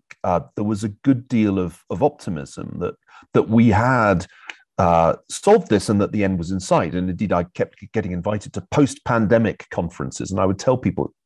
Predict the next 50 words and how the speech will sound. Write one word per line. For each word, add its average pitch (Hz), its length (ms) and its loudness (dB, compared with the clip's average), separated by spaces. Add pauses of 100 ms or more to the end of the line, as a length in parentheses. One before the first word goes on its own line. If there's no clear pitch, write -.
(280)
"You - 220 2
can't 151 260 0
talk 139 200 -4
about - 240 -2
that - 200 -4
yet. - 220 -6
We're 92 80 -4
not 101 300 -6
there." 107 340 -2 (540)
The 113 80 0
transition 170 580 2
from 135 220 0
a 117 80 0
pandemic 123 560 -2
to 104 120 -6
the - 220 -8
endemic 113 640 -2
phase 65 340 -6
of 80 80 -12
a 80 40 -10
disease 82 480 -4
like - 240 -8
this, - 260 -12
the - 80 -6
phase 104 380 2
in 87 100 2
which 90 240 0
we 95 140 2
all 90 160 0
kind 85 240 -2
of 78 80 -12
get 82 160 0
accustomed 101 540 -6
to 73 160 -8
it - 140 -10
as 80 220 -8
we've 80 100 -4
got 78 160 0
accustomed - 440 -4
to 73 120 -4
influenza, 82 720 0 (640)
uh, 82 240 2
or 90 180 -4
for - 140 -8
that 82 140 0
s-, - 180 -20 (120)
matter, 80 300 -6
the 78 80 -6
common 82 380 -2
cold, 101 400 0